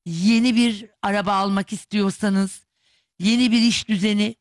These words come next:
kurmak istiyorsanız, mümkün olduğunca sizden gökyüzü rica ediyor.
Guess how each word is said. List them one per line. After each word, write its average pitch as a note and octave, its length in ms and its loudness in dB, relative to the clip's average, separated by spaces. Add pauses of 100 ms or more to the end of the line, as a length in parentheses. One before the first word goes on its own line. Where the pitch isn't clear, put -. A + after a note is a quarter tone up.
kurmak G#3 360 -2
istiyorsanız, G#3 840 -2 (500)
mümkün D4+ 720 -2 (100)
olduğunca G#3+ 1080 0 (400)
sizden A3+ 600 -4 (340)
gökyüzü A3+ 560 -4
rica D#3+ 460 -2
ediyor. C#3+ 400 -10